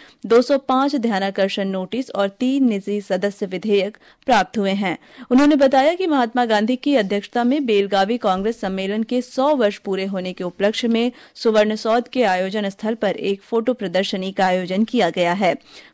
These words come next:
विधान परिषद के अध्यक्ष बसवराज होरट्टी ने बताया कि सदन में चार दिनों तक विशेष रूप से कर्नाटक के उत्तरी हिस्से से संबंधित मुद्दों पर चर्चा होगी।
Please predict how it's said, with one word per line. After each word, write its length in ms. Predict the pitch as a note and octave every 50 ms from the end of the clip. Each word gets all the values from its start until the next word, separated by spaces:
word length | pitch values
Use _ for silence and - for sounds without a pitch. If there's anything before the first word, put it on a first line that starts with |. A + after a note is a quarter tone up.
| _
विधान 260 | G#3+ G#3+ A#3+ G#3+ G#3 G#3
परिषद 420 | G3 G3 G3 G3 - G#3 F#3+ -
के 100 | - F#3+
अध्यक्ष 460 | F3+ F3+ F3+ - G#3 G3+ G3 - -
बसवराज 640 | B3+ G#3 G3+ G3 G#3+ F#3+ F#3 F#3 F#3 F#3+ G3 G3+ A3
होरट्टी 440 | A3 G#3 G3+ F3+ F#3+ F#3+ - - D#4+
ने 120 | D4 A#3 G3
बताया 480 | G3 F3+ - F#3 F3 F#3 F#3+ G3 G#3 - - - - - _ -
कि 100 | B3+ A#3+
सदन 340 | - B3+ A#3 A3 B3+ C4+
में 180 | C4+ C#4 D4+ E4+
चार 320 | - - C4+ G#3 G3+ G#3
दिनों 260 | G#3 A3 A#3+ B3 C4 C4+
तक 180 | - C#4+ C#4 - A3
विशेष 400 | G#3+ A3 - A3 G3+ G3+ - G3
रूप 140 | G3+ A3 A3
से 200 | - - C4 B3+
कर्नाटक 540 | - G#3 F#3+ F3 F#3 F#3 G3 - B3+ B3+ B3+ -
के 180 | - F#3 - - - - - - _
उत्तरी 440 | - B3+ A#3+ - - C#4 D4 D#4 D#4
हिस्से 360 | A#3+ A3+ - - - C4 C4
से 220 | B3 - C4 C4+ C4
संबंधित 580 | - G#3+ F#3+ F#3 F3+ F3+ F#3+ G#3 A3 A3 -
मुद्दों 300 | G3+ F#3 F#3 F#3+ B3+ D4
पर 240 | C#4+ - G3 E3+ F#3
चर्चा 400 | F#3+ - C#4 C4 A#3+ - F3+ E3+
होगी। 460 | G3 G#3 F3+ F3+ F3 F#3+ F#3 D#3+ -